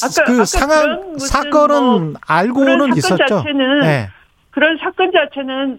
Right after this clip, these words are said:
Speaker 1: 어,
Speaker 2: 음.
Speaker 1: 저는 자세히 알 수는 없는 거고요.
Speaker 2: 아, 예.
Speaker 1: 네, 그리고 그냥
Speaker 2: 음.
Speaker 1: 뭐 그, 다-, 그 당시에 제 기억으로는,
Speaker 2: 음.
Speaker 1: 어, 뭐, 어, 누군가는, 어, 그, 얼핏 지나가면서 얘기를 한 것 같은데, 뭐, 그게 그럴,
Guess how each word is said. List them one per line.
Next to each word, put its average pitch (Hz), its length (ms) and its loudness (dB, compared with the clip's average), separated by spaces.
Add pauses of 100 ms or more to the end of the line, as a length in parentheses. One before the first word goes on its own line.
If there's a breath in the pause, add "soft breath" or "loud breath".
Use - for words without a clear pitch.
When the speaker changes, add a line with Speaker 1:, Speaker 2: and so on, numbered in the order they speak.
(120)
Speaker 1:
어, 196 340 -2
Speaker 2:
음. 202 40 -8 (300)
Speaker 1:
저는 277 500 0
자세히 320 340 0
알 208 280 0
수는 330 260 -4
없는 240 360 0
거고요. 202 380 2
Speaker 2:
아, 151 520 0 (180)
예. 143 160 0
Speaker 1:
네, 196 240 2
그리고 233 680 0
그냥 240 320 0
Speaker 2:
음. 220 40 -6
Speaker 1:
뭐 220 280 0 (440)
그, 262 280 0
다-, - 80 -2 (100)
그 262 240 -2
당시에 196 560 -2
제 220 140 0 (100)
기억으로는, 208 840 -4
Speaker 2:
음. 147 240 -2
Speaker 1:
어, 170 480 -4 (160)
뭐, 262 300 -2 (320)
어, 202 360 0
누군가는, 269 800 -2 (680)
어, 208 880 0
그, 208 760 0 (280)
얼핏 220 320 -2
지나가면서 262 520 0
얘기를 220 360 -10
한 277 120 -14
것 370 120 -10
같은데, 196 880 -4
뭐, 185 200 -10
그게 226 260 -2
그럴, 233 360 -2